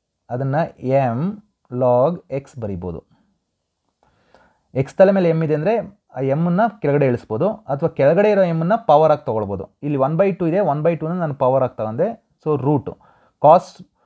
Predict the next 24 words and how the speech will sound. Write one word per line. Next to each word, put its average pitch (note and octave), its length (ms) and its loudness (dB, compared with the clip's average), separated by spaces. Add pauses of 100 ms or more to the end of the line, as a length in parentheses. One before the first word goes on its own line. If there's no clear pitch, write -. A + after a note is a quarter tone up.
(140)
cos E3 240 4
x G3+ 80 -14
to F#3 120 -10
the F#3 60 -2
power F3 240 4
one E3 100 -2
by E3 160 0
two D3+ 120 -2
ಇದ್ದರೆ B2+ 480 -2 (640)
ನಿಮ್ಗೆ A2+ 220 -10
ಗೊತ್ತಿರಲಿ, A2+ 560 -4
cos D3 440 2 (140)
x - 40 -18 (360)
to D#3 100 -10
the C#3+ 140 -2
power D#3+ 220 4 (560)
one C3 280 -6
by C#3+ 100 2 (120)
two C#3 160 -4
ಇದ್ದರೆ C3 280 -2
ಏನಂತ D3 220 -2
ಬರಿಬೋದು? C#3+ 360 0 (480)
ರೂಟ್ D3+ 300 -4
cos A2 280 -2